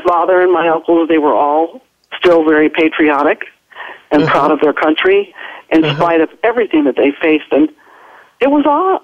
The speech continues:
Speaker 1: it was awe-inspiring.
Speaker 2: I
Speaker 1: I don't know
Speaker 2: bet.
Speaker 1: how they did it.
Speaker 2: And, and you know, your mother ran for office too, as I understand. Uh,
Speaker 1: Yeah.
Speaker 2: what was she
Speaker 1: Yeah.
Speaker 2: like?
Speaker 1: My mom, she's still with us.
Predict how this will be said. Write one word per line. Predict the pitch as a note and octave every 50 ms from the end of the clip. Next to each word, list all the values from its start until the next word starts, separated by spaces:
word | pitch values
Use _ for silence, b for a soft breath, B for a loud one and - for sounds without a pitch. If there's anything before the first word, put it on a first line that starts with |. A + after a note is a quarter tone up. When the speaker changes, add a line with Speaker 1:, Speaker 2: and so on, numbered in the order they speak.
| - -
Speaker 1:
it | D#4
was | F4 E4+ D4
awe-inspiring. | - - D#4 F4 F#4+ F#4 C#4+ A#3+ - - D#3 C#3 C#3 C3+ A#2+ - - C3 C3 - - _ _ _ _ _ _ _ _ _ _ _ _ - -
Speaker 2:
I | - - G4 G4 - -
Speaker 1:
I | G3 A3
don't | F4 G#4
know | F4
Speaker 2:
bet. | D#4 D4+
Speaker 1:
how | D#4
they | D#4 D#4 D4
did | - B3+ C#4 C4
it. | G#3 - - _ _ _ _ _ _ _ _ _ _ _ _ _ _ _ _ _ _ _ B B B B B B B B B -
Speaker 2:
And, | B3+ C4 C4 - -
and | B3+ C4 C#4 C#4+
you | D4+ D#4
know, | D#4 D4+
your | C4 A#3+ G#3
mother | G3+ G#3 B3 F4 A4 B4 G4+
ran | A#3+ G3+ F#3 F3+ F#3 F#3
for | - G3 -
office | - - G#3 G#3+ - A3+ G3+ - -
too, | - F#4+ A4+ A4+ - D3+ C#3+ -
as | - G3 F#3 G3+
I | F#3+ F#3+
understand. | F3+ F3+ - - G#3+ G3+ F3+ D#3 C#3 C3 B2+ A#2+ - - - -
Uh, | - F#3 F3 E3 D#3+ G4 G4+ -
Speaker 1:
Yeah. | - F#3+
Speaker 2:
what | G3 B3 - -
was | A4+ -
she | - - F#4
Speaker 1:
Yeah. | C#4 G3+
Speaker 2:
like? | - D3+ C#3 - - _ _ _ _ _ _ _ _ _ _ _ _ _ _ _ _ _ _ B B B B B B B
Speaker 1:
My | - A3 A#3 A#3+
mom, | B3 B3 B3+ B3+ B3+ C4+ C4+ D4 C#4 - - C#4+ -
she's | - C4+ - -
still | - C4 C4+ B3
with | A3+ A#3 A3 -
us. | F3+ F#3 B3